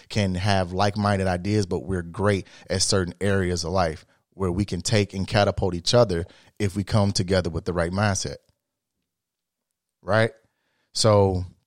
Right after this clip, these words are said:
it, it, it gets to the point where you just have to let go of your old traditional ways, your cemented biases that you have even for yourself, and go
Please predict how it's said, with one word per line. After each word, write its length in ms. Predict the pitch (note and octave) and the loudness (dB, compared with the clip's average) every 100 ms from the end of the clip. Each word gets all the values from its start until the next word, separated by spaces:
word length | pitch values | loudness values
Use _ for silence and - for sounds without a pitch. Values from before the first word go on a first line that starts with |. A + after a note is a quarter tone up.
| _ _ _ _ _ _ _ _ _ _ | _ _ _ _ _ _ _ _ _ _
it, 220 | A#2 C3 | 4 4
it, 200 | - A2+ - | 4 -4 -2
it 260 | A2 A2 G#2 | -2 -2 0
gets 200 | D3+ - | 0 2
to 100 | B2 | 2
the 80 | |
point 320 | G2+ - B2+ G2+ | 4 4 4 2
where 580 | G2+ G#2 G2+ F2+ F2+ - _ _ _ _ _ | 2 4 4 2 -2 -6 _ _ _ _ _
you 80 | A2 | 0
just 160 | A#2 | 4
have 180 | A#2 A2 | 4 2
to 100 | F2+ | -2
let 340 | G2 A#2 F2+ | 2 2 2
go 520 | F2 A2+ A2 F2+ F#2 - _ _ _ _ _ _ | 4 6 6 2 -2 -6 _ _ _ _ _ _
of 160 | A2 G2+ | -2 2
your 140 | G#2+ - | 0 4
old 260 | A#2 A2+ | 4 4
traditional 540 | - G2+ A2+ A2 G2 F#2 | 0 0 0 2 0 4
ways, 300 | A2+ G#2+ G2 | 4 4 2
your 80 | |
cemented 560 | F#2+ F2+ G2+ A2+ G#2 E2 | 2 2 2 2 0 2
biases 500 | G2 A2+ G#2+ - F#2 | 2 4 2 -2 -2
that 200 | F#2 - | -4 -2
you 80 | F#2 | 0
have 340 | G#2+ G#2 G2 _ | 4 2 0 _
even 260 | A2 G#2 | -2 0
for 180 | F#2 G2+ | 0 2
yourself, 640 | F#2 D#2+ - C3+ F#2 F#2+ - _ _ _ - - _ | 2 0 4 6 4 0 -12 _ _ _ -20 -20 _
and 160 | A2 G2+ | 0 4
go 540 | B2+ B2+ A#2 A2 - | 6 6 4 0 -6